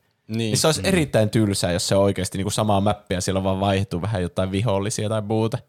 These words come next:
Speaker 1: Siellä on
Speaker 3: Mm.
Speaker 1: ehkä vähän jotain uusia paikkoja jossain päin.
Speaker 2: No niin, mutta
Speaker 1: Mutta
Speaker 2: silti,
Speaker 1: se
Speaker 2: että ei se ehkä riitä
Speaker 1: ei se
Speaker 2: mun mielestä.
Speaker 1: se tutkiminen ei ole ehkä aivan yhtä taianomaista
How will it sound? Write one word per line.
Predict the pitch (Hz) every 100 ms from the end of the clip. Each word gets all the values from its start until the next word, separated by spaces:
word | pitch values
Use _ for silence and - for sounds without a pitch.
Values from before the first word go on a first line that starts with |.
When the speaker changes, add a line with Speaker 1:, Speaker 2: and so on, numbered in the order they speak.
| _ _
Speaker 1:
Siellä | - 92
on | 92
Speaker 3:
Mm. | 87 -
Speaker 1:
ehkä | 117 104 87
vähän | 90 87 85
jotain | 85 90 85 85 - _ _ - -
uusia | 90 80 82
paikkoja | - 82 - 76 82
jossain | 87 - 85
päin. | 92 82 - _ _ -
Speaker 2:
No | 135
niin, | 170 156
mutta | 110 104
Speaker 1:
Mutta | 117
Speaker 2:
silti, | 117 110 95
Speaker 1:
se | 101
Speaker 2:
että | 110
ei | 110
se | 110 110
ehkä | - 117
riitä | 117 98 92
Speaker 1:
ei | 120
se | 120
Speaker 2:
mun | 101 104
mielestä. | 107 113 135 - -
Speaker 1:
se | 113
tutkiminen | 127 - 95 95 92 92 92
ei | 92
ole | 90
ehkä | 90 - -
aivan | 90 87
yhtä | 90 -
taianomaista | 87 80 80 - 87 87 -